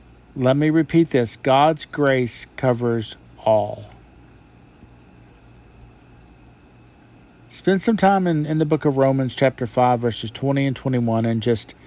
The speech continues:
meditate on that. Take it in. Hallelujah. So let's look at a misunderstanding.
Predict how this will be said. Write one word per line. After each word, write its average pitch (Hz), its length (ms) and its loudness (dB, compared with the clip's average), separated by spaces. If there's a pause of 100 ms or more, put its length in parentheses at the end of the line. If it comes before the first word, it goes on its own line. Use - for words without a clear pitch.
(460)
meditate 131 600 0
on 104 160 -4
that. 107 240 -8
Take 143 280 -2
it 131 80 -4
in. 107 260 -6 (3500)
Hallelujah. 107 720 -4 (1900)
So 202 500 2 (100)
let's 226 300 2
look 277 160 2
at 214 80 4
a 180 60 2
misunderstanding. 123 880 -2